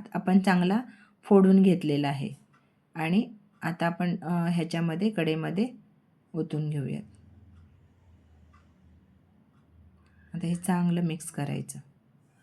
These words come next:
असा, अ, परतून घेतला ना भात की लगेच आपण, अ, खाल्ला जातो,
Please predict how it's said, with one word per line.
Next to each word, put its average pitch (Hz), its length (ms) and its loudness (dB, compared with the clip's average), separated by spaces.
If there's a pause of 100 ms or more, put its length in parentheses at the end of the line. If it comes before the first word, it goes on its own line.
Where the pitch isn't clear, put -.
(1300)
असा, 214 360 6
अ, 202 340 4
परतून 208 440 4
घेतला 214 300 6
ना 226 120 4
भात 196 180 4 (500)
की 214 180 8
लगेच 208 300 6
आपण, 196 380 0
अ, 175 400 -2
खाल्ला 165 340 2
जातो, 151 440 -6